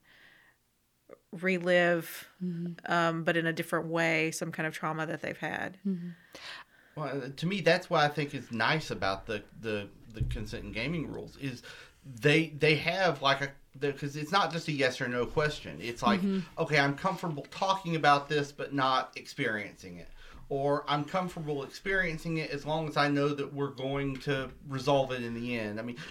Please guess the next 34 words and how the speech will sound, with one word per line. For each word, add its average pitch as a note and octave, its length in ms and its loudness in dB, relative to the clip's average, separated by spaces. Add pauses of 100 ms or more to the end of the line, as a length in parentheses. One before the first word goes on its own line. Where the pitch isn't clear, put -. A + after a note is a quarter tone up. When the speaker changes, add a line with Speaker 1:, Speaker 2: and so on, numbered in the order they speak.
(120)
Speaker 3:
you're, D3+ 200 0
you're, D#3+ 340 2
you're D#3+ 220 0
given D#3+ 460 2
that B2+ 200 0
space C#3 360 -2
is C3+ 180 -14 (100)
to, E3 220 0 (140)
to F3+ 120 -6
give E3 340 -4
yourself, C3+ 640 -2
"Okay, C3 220 -4
I D#3 120 2
want D3+ 300 0
to D#3+ 80 -8
play E3 320 2
through E3 240 -8
this D#3+ 200 -4
enough C#3+ 340 -2
to, C#3+ 260 -2 (280)
to E3 160 -2
sort D#3+ 260 2
of C#3+ 120 -6
accli-, C3 600 -2
acclimatize B2+ 760 0
myself A2+ 440 -4
to B2 180 -4
it, - 140 -8
but B2 120 0
I'm A#2+ 140 -2
not B2+ 260 0
ready B2 340 -4
to A#2 140 -12
really A#2 500 -6